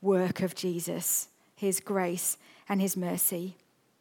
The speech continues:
So I'll invite the band back, we'll pray. They're going to lead us in a song before we come and share in communion. So let's pray. Lord, we thank you for your kindness and love,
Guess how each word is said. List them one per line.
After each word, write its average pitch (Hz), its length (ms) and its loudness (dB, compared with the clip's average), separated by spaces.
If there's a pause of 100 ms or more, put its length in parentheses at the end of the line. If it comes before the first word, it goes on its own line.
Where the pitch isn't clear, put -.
(440)
So 254 140 8
I'll 247 60 6
invite 254 180 6
the 254 80 -4
band 269 240 4
back, 277 380 4
we'll 247 100 6
pray. 247 600 4 (280)
They're 233 100 6
going 226 120 4
to 226 100 -2
lead 226 120 6
us 208 120 0
in 214 80 4
a 214 40 4
song 196 580 2 (440)
before 202 260 2
we 196 100 6
come 190 200 -2
and 185 80 -2
share 185 180 2
in 185 100 0
communion. 180 400 0
So 214 100 2
let's 202 220 2
pray. 170 500 -6 (4000)
Lord, 196 140 6
we 190 80 2
thank 196 380 0
you 185 160 4
for 185 260 4
your 180 160 6
kindness 190 580 2
and 185 220 2
love, 185 420 4